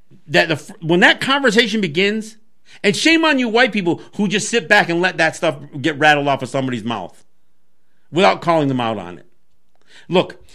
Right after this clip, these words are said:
there are, it is not enough to say you're not racist. Because here's the problem.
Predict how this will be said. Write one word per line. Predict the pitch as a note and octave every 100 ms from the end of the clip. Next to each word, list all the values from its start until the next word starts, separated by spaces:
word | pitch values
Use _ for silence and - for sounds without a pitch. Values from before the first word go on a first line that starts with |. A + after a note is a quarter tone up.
| - -
there | G#3 C4
are, | G#3+ - B2 A#2+ A2 - - - - - - - -
it | D#3+
is | E3+ C3+
not | F#3 G3+
enough | F#3 C3+ G#2+ - - - - - - - - - - - - - - - - -
to | C#3
say | C3 C#3
you're | A#2+ A2
not | G#2
racist. | F#2+ D#2+ - - - - - - - - - - - - - - - -
Because | A#2 B2+
here's | D#3 C3+
the | A2+
problem. | G#2+ F2 -